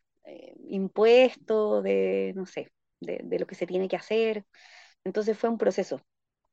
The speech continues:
fue un proceso bastante como largo y acompañado, como...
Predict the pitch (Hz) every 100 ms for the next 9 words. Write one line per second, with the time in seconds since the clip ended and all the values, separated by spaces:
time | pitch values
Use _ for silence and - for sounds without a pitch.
0 | - - - 180 175 190 196 190 170 220
1 | 233 254 247 254 247 240 226 220 226 247
2 | 262 269 254 240 214 180 - - _ -
3 | 180 64 127 127 180